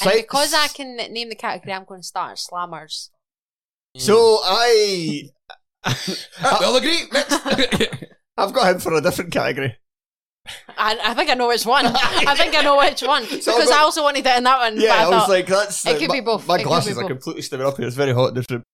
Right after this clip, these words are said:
Speaker 2: So I'm just gonna go blind for this. That, that doesn't really help my notes at all. But yeah, so, okay, so Amy, tell us about Sam Lammers.
Speaker 1: There's nothing to tell <laughs> other than that. Um, I'm not quite too sure why Rangers signed him. I think,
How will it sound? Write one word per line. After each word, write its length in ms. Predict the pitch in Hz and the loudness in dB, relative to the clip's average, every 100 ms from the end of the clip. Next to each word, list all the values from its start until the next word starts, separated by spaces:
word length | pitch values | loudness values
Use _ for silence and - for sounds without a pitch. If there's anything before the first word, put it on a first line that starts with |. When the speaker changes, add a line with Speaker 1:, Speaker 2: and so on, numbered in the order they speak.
| _ _ - | _ _ -6
Speaker 2:
So 120 | 135 | -4
I'm 80 | 135 | -2
just 100 | 131 | -2
gonna 100 | 120 | -4
go 80 | 117 | -4
blind 440 | 113 127 127 120 | -2 2 2 0
for 260 | - 113 113 | -2 -4 -4
this. 200 | 120 - | -6 -4
That, 180 | 151 151 | -4 -2
that 180 | 143 | -2
doesn't 200 | 135 131 | -2 -4
really 140 | 127 120 | 0 0
help 140 | 123 | 0
my 60 | 127 | 0
notes 240 | 135 - | -2 -2
at 140 | 135 123 | -2 -2
all. 100 | 117 | -2
But 320 | 127 - - _ | -2 -4 -8 _
yeah, 300 | - 151 160 | -6 0 2
so, 460 | 104 196 180 170 135 - _ _ _ _ _ _ _ | 2 2 4 4 2 -4 _ _ _ _ _ _ _
okay, 240 | - - 139 | -2 0 0
so 400 | - 180 175 180 | 2 2 2 0
Amy, 200 | 180 156 | 2 2
tell 220 | 135 175 | 4 4
us 100 | 170 | 6
about 320 | 151 147 139 - | 6 4 2 0
Sam 300 | 160 143 131 | 0 2 2
Lammers. 520 | 123 117 117 - - _ _ - | -2 -2 -6 -8 -12 _ _ -8
Speaker 1:
There's 160 | 202 | -6
nothing 280 | 214 208 220 | -4 -6 -10
to 80 | 226 | -10
tell 340 | - 214 220 - - | -8 -8 -8 -14 -18
<laughs> 160 | - - | -16 -8
other 220 | 202 208 | -6 -6
than 240 | 202 190 190 | -8 -10 -10
that. 140 | - - - - 196 | -10 -12 -14 -10 -4
Um, 300 | 196 190 190 | -2 -2 -4
I'm 160 | 196 | -8
not 220 | 190 190 - | -8 -10 -12
quite 260 | 202 - | -14 -12
too 180 | - 196 | -12 -8
sure 440 | 190 190 175 175 - - | -8 -8 -10 -12 -16 -6
why 360 | 185 180 170 175 | -4 -4 -8 -16
Rangers 360 | 175 170 170 | -20 -16 -14
signed 220 | 185 180 175 | -14 -14 -14
him. 160 | 165 - _ _ _ _ _ _ _ _ _ _ _ _ 214 | -16 -20 _ _ _ _ _ _ _ _ _ _ _ _ -8
I 60 | |
think, 260 | 214 339 | -4 -4